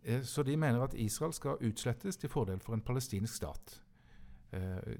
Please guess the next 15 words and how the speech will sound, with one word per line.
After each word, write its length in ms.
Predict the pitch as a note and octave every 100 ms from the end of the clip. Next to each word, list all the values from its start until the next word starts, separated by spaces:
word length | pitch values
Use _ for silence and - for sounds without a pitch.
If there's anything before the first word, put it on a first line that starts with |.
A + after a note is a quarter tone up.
| A#2
de 360 | C3+ C#3+ - B2
støtter 420 | - D#3 - A2+
det 100 | C3
palestinske 880 | C#3+ D#3 - A2+ A2+ - C#3+ C#3 C3+
propagandaen, 680 | C3 C#3 B2+ A2 E3+ G#3
det 120 | C3+
narrativet 600 | C3 G#2+ A#2 A#2+ D#3+ F#3+
som 180 | - C#3+
sier 340 | B2 D3 A2+ B2
at 140 | B2
jødene 440 | C3+ C3 A2 B2+
er 80 | C3
innflyttere 480 | D3 B2+ - A#2 C#3
og 40 | C#3+
inntrengere, 600 | B2+ - A#2 D#3+ A3